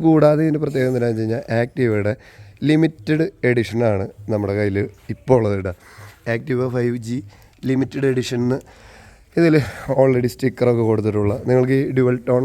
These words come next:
കളർ നോക്കുമ്പോൾ വണ്ടിയുടെ മൊത്തം സെഗ്മെന്റിൽ ഡ്യുവൽ ടോൺ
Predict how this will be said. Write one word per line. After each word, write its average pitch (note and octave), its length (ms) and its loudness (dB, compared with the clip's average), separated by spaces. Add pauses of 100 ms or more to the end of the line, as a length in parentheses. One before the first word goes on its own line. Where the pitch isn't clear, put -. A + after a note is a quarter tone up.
(160)
കളർ B2 220 2 (100)
നോക്കുമ്പോൾ G2+ 320 -2 (380)
വണ്ടിയുടെ C#3 440 2
മൊത്തം C#3+ 360 -2
സെഗ്മെന്റിൽ C3 440 2 (160)
ഡ്യുവൽ A2+ 260 4
ടോൺ A#2 160 2